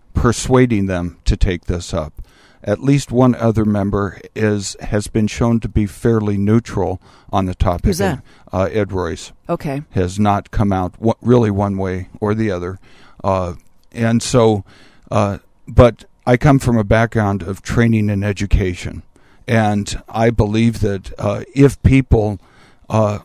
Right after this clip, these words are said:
Speaker 1: are properly educated and understand an issue and understand that we have to make some tough choices here and we have to move forward, I think we can get people to move forward.
Speaker 2: I, I,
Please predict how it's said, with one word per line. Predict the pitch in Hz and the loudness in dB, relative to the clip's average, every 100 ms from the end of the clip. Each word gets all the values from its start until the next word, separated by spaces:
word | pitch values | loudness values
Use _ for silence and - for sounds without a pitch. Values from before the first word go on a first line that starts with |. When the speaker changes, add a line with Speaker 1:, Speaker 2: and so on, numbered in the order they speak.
| - | -8
Speaker 1:
are | - | -4
properly | - 120 120 120 107 107 95 | -2 0 0 0 -2 -2 0
educated | 117 131 123 110 104 101 | -2 0 0 0 0 -4
and | 98 104 | -4 -4
understand | 90 107 101 - - 120 117 113 | -2 -2 -4 -8 -2 2 2 2
an | 98 | 0
issue | 98 92 107 95 | -4 -4 -4 -4
and | 90 95 | -6 -6
understand | 104 101 95 - 117 110 113 104 | -4 -4 -8 -4 -2 0 0 0
that | 92 - - - | -4 -8 -20 -16
we | - 98 | -6 -4
have | - 123 120 | 2 2 2
to | 131 | 2
make | 107 104 | 2 0
some | - 101 | -2 -6
tough | 87 - 104 - | 0 0 0 -2
choices | - 123 131 - 92 | 0 2 2 0 -6
here | 110 92 | -4 -4
and | 85 110 | -2 -2
we | 110 | -2
have | 107 123 - | 0 -2 -2
to | 110 | -2
move | 107 107 | 0 -2
forward, | - 123 123 107 98 - _ - - | -2 -2 -2 -4 -8 -12 _ -20 -8
I | 104 | -4
think | 104 110 | 0 0
we | 107 101 | 0 -2
can | 107 | -2
get | 101 92 | -2 -4
people | - 92 - 87 | -4 -4 -4 -6
to | 92 | -6
move | 92 87 | -6 -8
forward. | - 87 78 73 - - _ _ _ | -6 -6 -6 -12 -18 -20 _ _ _
Speaker 2:
I, | 190 196 _ | -4 -4 _
I, | 196 | -8